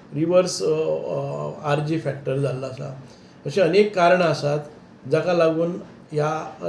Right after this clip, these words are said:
निवडणुकीन भितर आमकां जाय तें यश मेळ्ळें ना. सो प्रमुख एक कारण आसा तें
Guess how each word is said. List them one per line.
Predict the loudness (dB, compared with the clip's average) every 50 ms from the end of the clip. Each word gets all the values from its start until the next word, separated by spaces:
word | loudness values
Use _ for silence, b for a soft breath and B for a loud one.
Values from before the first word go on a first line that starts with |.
| -4
निवडणुकीन | -2 0 0 0 0 -2 -2 -4 -4 -4 -4
भितर | -4 -2 -2 -2 -4 -4 -6
आमकां | -6 -8 -6 -4 -4 -4 -2
जाय | -2 -2 -2 -2
तें | -4 -4 -6 -6 -6 -10 -12
यश | -10 -4 0 2 2 2 0 -2
मेळ्ळें | -6 -8 -8 -6 -6 -6 -6 -6
ना. | -6 -6 -8 -12 -14 -18 B B B B B B B B -12
सो | -10
प्रमुख | -6 -4 -4 -2 -2 -2 -2 -2
एक | -2 -2 -2 -4
कारण | -2 -2 0 0 0
आसा | -2 -2 -2 -2
तें | 0 2 2 2 0